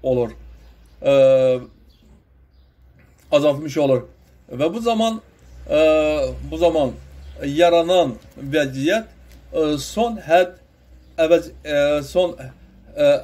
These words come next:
ə, hədd əvəz etmə norması formasında mövcud olur. Məsələn, A istehlakçısı üçün, ə, s-, ə, əvəz etmənin, ə, son hədd norması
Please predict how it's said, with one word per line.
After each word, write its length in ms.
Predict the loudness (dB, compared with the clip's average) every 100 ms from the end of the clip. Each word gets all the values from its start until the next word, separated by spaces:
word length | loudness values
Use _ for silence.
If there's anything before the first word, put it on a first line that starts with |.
| 2
ə, 40 | 2 2 0 -6 -20 -20 _ -14
hədd 300 | -4 -4 -2 -4
əvəz 220 | -2 -2
etmə 240 | -4 -4 -6
norması 680 | -2 0 0 0 -2 -2 0 0 -2 -10 _ _
formasında 640 | 2 2 0 -4 -6 -4
mövcud 400 | -2 -2 -2 -4
olur. 220 | -2 -2 -4
Məsələn, 320 | 2 2 2 -6 _ _ _ -4
A 180 | -2 -2
istehlakçısı 720 | -4 -2 0 0 -4 -8 -8
üçün, 260 | -6 -8 -8 _ _ _ -4
ə, 160 | 0 0 -2
s-, 200 | -6 -16
ə, 240 | -10 -8 -6 -6 -6 -8 -10 -12 -6 -2
əvəz 180 | 0 -2
etmənin, 420 | -2 -4 -4 -6
ə, 160 | -10 -8 -8
son 400 | -12 -6 -2 -2 -2
hədd 240 | -2 -2 -2
norması 580 | -4 -2 -2 -2 -6